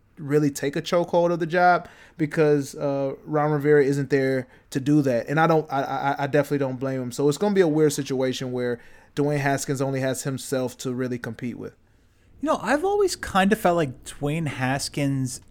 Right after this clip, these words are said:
Speaker 2: gets a bad rap. Oh, God, what is the best way to,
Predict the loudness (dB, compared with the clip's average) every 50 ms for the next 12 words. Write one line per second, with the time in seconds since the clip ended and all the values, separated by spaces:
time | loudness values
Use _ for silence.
0 | -18 -18 -12 -4 -2 0 0 0 -2 -4 -6 -4 -4 -2 -2 0 0 0 -2 -2
1 | -2 0 2 2 0 0 -4 -6 -12 -20 -18 -18 -16 -14 -12 -12 -12 -10 -6 -4
2 | -4 -4 -4 -4 -6 -8 -8 -8 -6 -6 -6 -6 -8 -8 -6 -6 -6 -6 -8 -8
3 | -8 -8 -8 -10